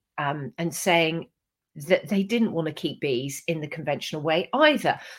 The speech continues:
So they wanted me to teach them how to do it in a different way.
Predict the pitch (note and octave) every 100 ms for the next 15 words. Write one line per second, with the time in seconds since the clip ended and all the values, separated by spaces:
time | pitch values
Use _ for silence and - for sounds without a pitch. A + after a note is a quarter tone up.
0 | - - A#3 A3+ G#3+ G#3+ A3+ A#3 A3+ F3+
1 | E3 E3 - F3 G3+ - - D#3 D3 -
2 | G3+ F3+ F3 F3 E3+ - F3+ D#3+ C#3+ C3+
3 | - D#3 C#3+ D3 C#3 C3+ C3+ D3 C3+